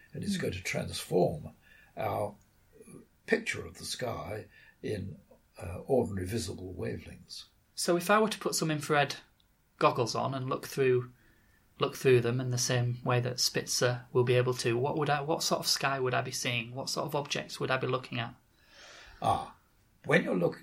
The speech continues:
Speaker 1: when you're, um, <clears throat> looking at the infrared sky like that,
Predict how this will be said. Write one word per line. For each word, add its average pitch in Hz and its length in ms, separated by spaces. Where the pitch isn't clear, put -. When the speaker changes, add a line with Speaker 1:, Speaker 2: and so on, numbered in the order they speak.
Speaker 1:
when 160 200
you're, 143 400
um, 107 300
<clears throat> - 760
looking 113 320
at - 160
the 90 320
infrared 113 720
sky 87 560
like 98 300
that, 82 400